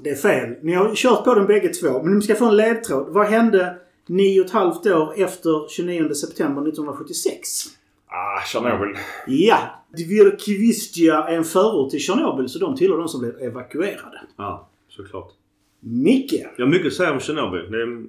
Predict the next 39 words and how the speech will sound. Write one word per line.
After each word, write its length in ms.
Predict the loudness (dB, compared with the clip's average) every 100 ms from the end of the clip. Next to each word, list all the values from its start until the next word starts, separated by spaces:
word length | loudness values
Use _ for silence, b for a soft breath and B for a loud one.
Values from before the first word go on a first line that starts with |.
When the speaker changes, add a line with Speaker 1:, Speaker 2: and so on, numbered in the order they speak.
| -8
Speaker 3:
ja, 220 | -8 -8
men 320 | -12 -12 -12
Speaker 1:
Det 60 | -8
är 40 |
Speaker 3:
vi 60 | -4
Speaker 1:
bra 120 | -2
T 100 | -2
V-serie. 280 | -4 -8 -14 _
Speaker 3:
Ja, 300 | -2 -2 -2 -8 0
det 120 | 0
också. 280 | 0 -4 -14 -20 _ _ _
Speaker 1:
Micke. 260 | -4 -2 -2 -8 -10 _ _ _
Samma 560 | -4 0 2 2 2
år 360 | 2 0 -4 -14 _ _ _
som 160 | _ -12
de 80 | -6
flyttade 440 | -2 -2 -2 -2
så 180 | -4 -4
misslyckades 760 | 0 0 0 2 2 2 0 0
han 160 | -2
på 80 | -2
ett 140 | -4
test 540 | -4 -6 -4 -8 -12 -18 b b b _
som 180 | -8
gjorde 260 | 0 2 2
att 60 | 0
han 120 | -2
inte 140 | -4
kom 220 | -4 -2
in 260 | 0 0 0
på 140 | -4
Kievs 540 | -4 -2 -2 -2 -6 -8
främsta 440 | -6 -4 -4 -6
idrottsskola. 720 | -6 -4 -4 -6 -8 -10 -10 -16 _ _ _ _ _ _ _ _ -14
Vad 160 | -10
var 100 | -4
det 80 | -4
för 120 | -4
test? 540 | -8 -10 -8 -10 -12